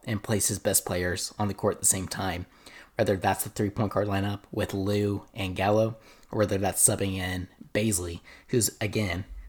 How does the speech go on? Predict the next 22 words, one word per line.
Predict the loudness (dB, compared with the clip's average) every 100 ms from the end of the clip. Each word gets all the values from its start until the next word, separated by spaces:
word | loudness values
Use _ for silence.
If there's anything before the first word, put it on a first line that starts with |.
| -2
I | 0
said | 2
this | 2 6
last | 6 6 2
night | 0 0 -4
on | -4
our | -4
podcast, | -8 -8 -4 -4 -4 -8 -18 -4
but | 0
has | 0
been | 2 0
the | -2 -6 0
best | 2 4 2 0
bench | -2 -2
player | 0 2 2 0 -6 -20 -20 _ _ _
in | 0
this | 2 4
series | 2 2 0 -2 -4 -8 -20 4
outside | 4 6 4 4 2
of | -2 -4 -4 -6 -4
Dennis | -4 -2
Schroeder | -2 -2 -4